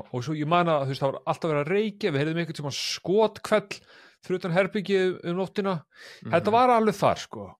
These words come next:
Speaker 1: Og,
Speaker 2: Já.
Speaker 1: og við vorum líka næstu í skemaðir að einhvern tímann í, í leigubíl.
Speaker 2: Já, já, já.
Speaker 1: Þetta, við, við, við fórum á leiki, við tókum leigubíl til baka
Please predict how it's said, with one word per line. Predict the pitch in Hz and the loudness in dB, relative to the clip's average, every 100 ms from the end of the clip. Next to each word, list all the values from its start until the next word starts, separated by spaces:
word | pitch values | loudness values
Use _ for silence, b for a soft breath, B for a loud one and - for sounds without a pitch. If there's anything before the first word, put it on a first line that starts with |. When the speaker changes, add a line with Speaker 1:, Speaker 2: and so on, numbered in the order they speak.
| _ | _
Speaker 1:
Og, | 143 147 113 | -2 0 -2
Speaker 2:
Já. | |
Speaker 1:
og | 98 143 | -2 -2
við | 165 | 0
vorum | 175 185 175 | 0 0 -2
líka | 185 170 175 | -2 -2 -2
næstu | 180 - - | -2 -4 -6
í | 160 | -4
skemaðir | - - 156 151 123 95 85 - _ | -4 2 4 4 2 -4 -6 -12 _
að | 107 107 101 - | -10 -8 -10 -10
einhvern | 107 104 113 | -12 -10 -10
tímann | 98 101 | -8 -8
í, | 104 - 107 | -10 -12 -10
í | |
leigubíl. | 104 107 87 90 - _ _ _ _ _ 110 | -6 -6 -6 -14 -20 _ _ _ _ _ -16
Speaker 2:
Já, | 110 101 90 | -12 -12 -12
já, | 90 92 110 | -14 -16 -18
já. | 113 _ _ _ _ | -20 _ _ _ _
Speaker 1:
Þetta, | 113 110 135 | -8 -6 -6
við, | 123 123 120 - | -6 -8 -10 -12
við, | 127 139 127 135 | -8 -6 -6 -6
við | 123 | -6
fórum | 151 147 135 | -2 0 0
á | 131 120 131 | -2 -2 -2
leiki, | 170 185 - 180 | 0 0 -2 -4
við | 160 | -4
tókum | 143 127 127 | -6 -6 -4
leigubíl | 151 185 180 165 | 0 0 -2 -4
til | - - | -8 0
baka | 131 135 151 156 | 2 2 -2 -4